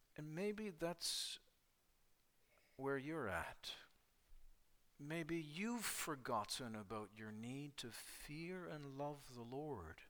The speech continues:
Maybe you've stopped praying about those sinful habits in your life or those sinful inclinations in your life.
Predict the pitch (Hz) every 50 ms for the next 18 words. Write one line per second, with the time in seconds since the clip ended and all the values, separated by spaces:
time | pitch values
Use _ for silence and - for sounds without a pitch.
0 | - - - - - - - - - - - - - - - - - - - -
1 | - - - - _ _ _ - _ - - - - - - - - - _ -
2 | 180 151 165 180 165 175 180 170 185 233 277 285 247 - - - - 208 190 180
3 | 175 - - - - 196 180 180 175 170 160 156 147 151 151 156 - - 151 147
4 | - - - 170 165 156 143 - - 143 131 131 131 131 151 180 196 175 175 147
5 | - - 156 139 135 127 123 120 113 113 107 107 101 - - 131 123 139 143 135
6 | - - - 196 190 180 - - 175 165 165 156 156 - - 151 147 143 147 170
7 | 214 220 - - - 156 147 131 143 135 131 127 123 123 120 120 117 113 113 -